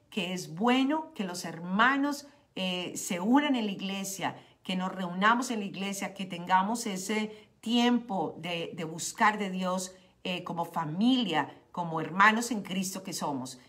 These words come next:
Entonces, el ir a la iglesia, eh, no es ir a socializar.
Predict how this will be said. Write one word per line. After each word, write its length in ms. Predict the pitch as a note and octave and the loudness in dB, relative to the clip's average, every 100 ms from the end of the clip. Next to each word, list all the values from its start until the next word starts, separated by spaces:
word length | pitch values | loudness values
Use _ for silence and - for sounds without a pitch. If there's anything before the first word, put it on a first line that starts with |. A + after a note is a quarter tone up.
| _ - | _ -10
Entonces, 560 | D#3 F3 F3 G3+ - | -8 -6 -4 -4 -4
el 160 | G3+ F#3 | -4 0
ir 120 | G#3+ | 2
a 40 | C4 | 2
la 60 | |
iglesia, 680 | A#3+ G#3+ G#3+ G#3+ A#3+ A3+ A3+ - - - | 2 0 0 0 2 2 0 -10 -20 -8
eh, 160 | F#3+ | -4
no 300 | F3+ G3 G#3+ | 0 2 4
es 300 | B3 C4+ - - | 6 4 0 2
ir 200 | A#3+ A#3 | 4 4
a 60 | |
socializar. 1080 | A#3 A3 G#3 G3 E3 E3 - - G3+ D3+ | 2 -2 -4 -2 -4 -4 -4 4 4 4